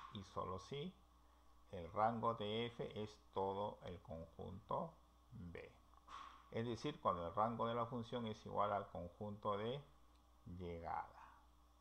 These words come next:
Y luego tenemos que la función inyectiva, una función se dice que es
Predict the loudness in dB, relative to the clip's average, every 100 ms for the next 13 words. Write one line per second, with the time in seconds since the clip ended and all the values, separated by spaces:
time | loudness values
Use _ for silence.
0 | -20 -20 -20 -20 -20 -10 -4 4 6 6
1 | 4 0 0 0 -2 -2 -2 -2 -6 -20
2 | -20 -20 -20 -20 -20 -2 6 6 6 -6
3 | -10 -8 -6 -6 -6 -4 -4 -6 -8 -4
4 | 0 4 2 0 -8 -2 -2 0 -4 -4
5 | -4 -4 -4 -6 -6 -6 -8 -8 -8